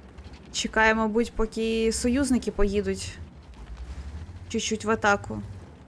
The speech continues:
Ага. За-, заїхав на підсадочку. Так, дав тичку маусу.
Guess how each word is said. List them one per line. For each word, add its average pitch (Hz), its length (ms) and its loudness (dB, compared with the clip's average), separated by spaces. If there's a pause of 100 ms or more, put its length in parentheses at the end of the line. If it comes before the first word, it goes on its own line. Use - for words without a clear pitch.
(160)
Ага. 202 680 4 (1700)
За-, 202 280 -2
заїхав 214 420 2
на 214 80 0
підсадочку. 214 840 2 (640)
Так, 196 240 2
дав 220 220 2
тичку - 380 -2
маусу. 208 580 4